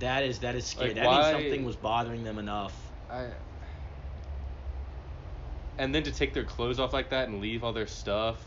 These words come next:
Speaker 2: and, like, they walked away, like, a hundred feet or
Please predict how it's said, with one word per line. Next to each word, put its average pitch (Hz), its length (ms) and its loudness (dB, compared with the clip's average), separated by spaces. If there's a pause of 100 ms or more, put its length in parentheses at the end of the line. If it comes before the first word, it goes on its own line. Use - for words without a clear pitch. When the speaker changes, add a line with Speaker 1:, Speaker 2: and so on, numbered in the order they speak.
(120)
Speaker 2:
and, 127 100 0
like, 120 160 0
they 139 160 6
walked 123 440 0
away, 117 500 2
like, 98 180 -2
a 101 80 -4
hundred 117 480 -4 (1300)
feet 117 340 -4 (100)
or 98 280 -4